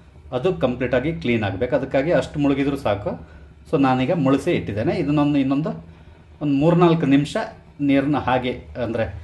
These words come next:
ಲೋ ಫ್ಲೇಮ್ನಲ್ಲಿ ನೀರನ್ನ ಬಿಸಿ ಮಾಡ್ತಾ ಇರಿ. ನಿಧಾನವಾಗಿ ಕುದೀತಾ ಇದೆ. ನೀವು ಯಾವುದೇ ಕಾರಣಕ್ಕೆ ಇದನ್ನು ಮಕ್ಕಳ ಹತ್ರ ಮಾಡ್ಲಿಕ್ಕೆ ಬಿಡಬೇಡಿ. ಯಾಕಂತೇಳಿದ್ರೆ ಸ್ಟವ್ ಮತ್ತು ಇನ್ನೊಂದು ನಾವು ಉಪ-, ಬಿಸಿ ಮಾಡ್ತಾ ಇರ್ತೀವಲ್ಲ, ಈ ಸ್ಟೈನರ್ನ ಕೂಡ ಮುಟ್ಲಿಕ್ಕೆ ಹೋಗ್ಬೇಡಿ, ತುಂಬ busy ಇರ್ತದೆ.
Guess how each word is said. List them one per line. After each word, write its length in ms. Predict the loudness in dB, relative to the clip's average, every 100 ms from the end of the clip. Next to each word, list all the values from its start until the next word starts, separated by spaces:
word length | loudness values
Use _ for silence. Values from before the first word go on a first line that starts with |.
| -16 -20 -6
ಲೋ 160 | 6 6
ಫ್ಲೇಮ್ನಲ್ಲಿ 720 | 6 2 0 -2 -4 -4 -8 -14 -20 -20 -18 -6
ನೀರನ್ನ 320 | -2 0 -2
ಬಿಸಿ 240 | -2 -4
ಮಾಡ್ತಾ 420 | -2 -4 -2 -2 -2
ಇರಿ. 160 | -4 -10 -14 -18 -20 -20 -20 -20 -20 -14
ನಿಧಾನವಾಗಿ 680 | -8 -4 -2 -2 -2 -4 -6
ಕುದೀತಾ 340 | -6 -6 0 2
ಇದೆ. 480 | 2 0 -2 -8 -18 -20 -12
ನೀವು 220 | -8 -4
ಯಾವುದೇ 280 | 0 0 0
ಕಾರಣಕ್ಕೆ 560 | 2 2 2 -2 0 -2
ಇದನ್ನು 380 | -2 -4 -2
ಮಕ್ಕಳ 380 | -2 -4 -2 0
ಹತ್ರ 200 | 0 0
ಮಾಡ್ಲಿಕ್ಕೆ 420 | -2 -2 -6 -8
ಬಿಡಬೇಡಿ. 320 | -8 -6 -4 -4
ಯಾಕಂತೇಳಿದ್ರೆ 880 | -4 -6 -6 -4 -2 -4 -6 -18 -20 -20 -20 -18 -4
ಸ್ಟವ್ 560 | 2 4 4 0 -4
ಮತ್ತು 220 | -8 -2
ಇನ್ನೊಂದು 760 | -2 0 -2 -2 0 0 0 -2 -6
ನಾವು 320 | -6 -6 -6 -6
ಉಪ-, 460 | -4 -2 -2 -4
ಬಿಸಿ 200 | -8 -2
ಮಾಡ್ತಾ 280 | -2 -2 -4
ಇರ್ತೀವಲ್ಲ, 340 | -8 -8 -4 -4 -4 -10 -18 -20 -16
ಈ 60 | -12
ಸ್ಟೈನರ್ನ 500 | -2 2 4 4 2
ಕೂಡ 180 | 0 0
ಮುಟ್ಲಿಕ್ಕೆ 420 | -2 -2 -2 -2
ಹೋಗ್ಬೇಡಿ, 220 | -2 -4
ತುಂಬ 220 | -4 0
busy 260 | 0 0 -2
ಇರ್ತದೆ. 580 | -4 -4 -4 -4 -6